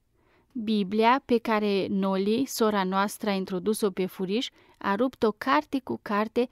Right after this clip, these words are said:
și a împărțit-o celor din jur. Cred că era două sau trei dimineața când trenul începu să se miște. Ne-am lipit fețele de geamuri, dar nu era nicio lumină, iar norii acopereau luna.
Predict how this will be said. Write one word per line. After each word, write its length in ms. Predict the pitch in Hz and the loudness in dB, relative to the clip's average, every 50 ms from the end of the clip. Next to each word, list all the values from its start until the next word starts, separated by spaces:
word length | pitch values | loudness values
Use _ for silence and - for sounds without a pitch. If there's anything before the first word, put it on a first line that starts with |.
| _ _ _ | _ _ _
și 160 | - - - | -6 -2 0
a 60 | 220 | 0
împărțit-o 600 | 214 214 208 208 196 196 - - 247 240 - 233 214 | 0 0 0 -2 -2 -2 -2 -4 -4 -2 0 -2 -2
celor 360 | - - 226 220 214 202 196 | -2 -2 -2 0 0 0 -2
din 240 | 175 175 196 190 185 | -2 -4 -4 -4 -4
jur. 300 | 180 175 160 156 - _ _ _ _ _ _ _ _ _ _ _ _ _ _ _ _ _ | -4 -4 -6 -6 -6 _ _ _ _ _ _ _ _ _ _ _ _ _ _ _ _ _
Cred 220 | - - 269 277 - | 0 0 0 0 2
că 100 | - 269 | 2 2
era 340 | 240 233 240 226 220 220 | 4 6 8 8 8 6
două 280 | 208 196 240 254 262 247 | 4 4 2 4 4 2
sau 220 | 220 - 220 202 | 2 2 0 0
trei 220 | 196 - 220 226 226 | 0 2 0 0 0
dimineața 800 | 196 202 196 190 190 185 180 180 180 185 185 - - 220 233 233 | 0 -2 -2 -2 -2 -2 0 0 -2 -2 -4 -2 -2 -2 -2 -2
când 220 | - - 214 208 - | -2 0 0 0 0
trenul 360 | - 226 233 247 247 226 208 | 0 0 2 2 2 0 0
începu 420 | 208 196 190 - 190 185 - 220 | -2 -2 -2 -2 -4 -2 -2 -4
să 160 | 208 - 214 | -2 -2 -2
se 180 | 196 - - 196 | -2 -2 -2 -2
miște. 520 | 196 196 180 170 156 - - - - - _ _ _ _ _ _ _ _ _ - | 0 0 -2 -2 -4 -8 -10 -12 -16 -16 _ _ _ _ _ _ _ _ _ -6
Ne-am 220 | 214 208 202 202 | -2 -2 0 2
lipit 320 | 196 202 196 - 269 277 - | 2 0 0 2 0 -2 0
fețele 480 | - - 240 240 - - 220 202 196 | 2 2 2 2 4 2 0 2 2
de 180 | 185 170 180 165 | 0 0 -2 -4
geamuri, 500 | 156 - 170 165 175 175 190 220 233 - _ - _ _ - | -2 0 0 2 2 0 0 -4 -4 -6 _ -20 _ _ -16
dar 300 | - - 196 240 247 262 | -4 4 8 10 10 10
nu 160 | 285 294 302 | 10 8 8
era 220 | 277 240 233 226 | 8 8 8 6
nicio 360 | 226 240 247 233 214 - 220 208 | 6 6 4 4 4 4 2 4
lumină, 560 | 202 214 214 220 220 208 190 175 165 165 - _ _ _ _ _ _ - | 4 2 2 2 2 2 2 2 2 0 -2 _ _ _ _ _ _ -8
iar 320 | 240 214 226 220 214 208 | -4 0 2 2 2 2
norii 560 | 202 202 202 196 214 226 262 269 269 - - _ - | 0 0 2 2 2 2 2 0 0 -2 -4 _ -6
acopereau 680 | - 240 240 - 285 269 - 285 285 277 254 214 196 | -4 -4 0 2 2 2 4 4 4 6 8 6 6
luna. 400 | 175 170 170 165 160 160 165 185 | 6 2 0 0 0 -2 -2 -4